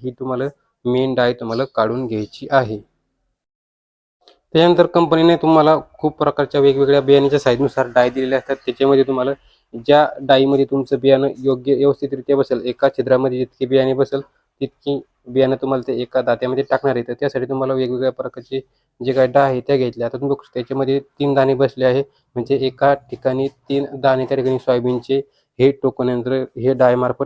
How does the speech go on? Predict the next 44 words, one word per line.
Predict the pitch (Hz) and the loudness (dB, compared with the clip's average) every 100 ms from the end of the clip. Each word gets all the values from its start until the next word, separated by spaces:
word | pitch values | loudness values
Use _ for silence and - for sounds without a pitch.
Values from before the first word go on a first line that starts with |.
| - | -6
टाकणार | 131 139 120 | -4 -4 -4
आहे. | |
त्यासाठी | 107 131 131 131 | -6 -4 -4 -4
तुम्हाला | 131 127 | 0 0
असे | 117 135 | 0 -4
अदो-, | 127 123 | -4 -4
अगोदर | 113 127 139 | -4 -2 -4
त्याच्यामध्ये | 139 _ _ - 120 131 123 127 | -4 _ _ -10 -4 -2 -2 -6
जे | 120 123 | -4 -2
काही | 123 120 | -2 -4
पीक | 131 - | -6 -2
पेरायचे | 131 123 113 127 | 0 0 -2 -6
त्या, | 123 131 - _ _ - | -6 -8 -8 _ _ -8
अ, | 120 117 - | -4 -4 -6
पिकाच्या | 127 123 - 131 71 | -4 -4 -4 -6 -6
साईजनुसार | - 127 123 135 - 120 | -6 -4 -2 -4 -4 -4
त्या | 135 | -4
ठिकाणी | 131 117 120 | -4 -4 -4
तुम्हाला, | 127 123 143 147 _ _ _ 127 | -4 -4 -6 -10 _ _ _ -8
अ, | 127 120 | -6 -4
दाणे | 120 120 123 | -2 -2 -2
त्याच्यामध्ये | 123 123 120 131 143 _ | -4 -6 -4 -6 -10 _
टाकून | 110 101 135 131 | -4 -2 -2 -2
घ्यायचे | 113 107 131 | -4 -6 -4
आहे | 113 | -4
आणि | 123 123 | -6 -6
हे | 117 131 | -2 -2
टाकल्यानंतर | 131 120 131 123 123 123 | -2 -6 -4 -4 -6 -8
तुम्हाला | 131 123 120 135 _ _ _ | -6 -4 -4 -6 _ _ _
त्या | 127 | -4
ठिकाणी | 120 113 120 | -4 -6 -6
हे | 123 117 120 | -6 -6 -6
जे | 120 | -4
काय | 123 123 123 _ _ _ _ _ _ _ _ _ _ _ _ - 135 | -2 -2 -4 _ _ _ _ _ _ _ _ _ _ _ _ 0 0
चंद्रकोर | 127 127 131 127 | 2 0 0 -2
टाकून | 127 - 123 | -2 -2 -6
तुम्हाला | 117 123 123 | -4 -2 0
त्या | 127 | -2
मशीनमध्ये | 123 117 127 127 131 131 | -2 -4 -4 -4 -4 -6
ती | - 131 | -6 -4
डाय | 127 123 | -2 -2
बसून | 131 131 143 | -4 -6 -4
घ्यायची | 123 117 - | -2 -2 -2
आहे, | 117 | -4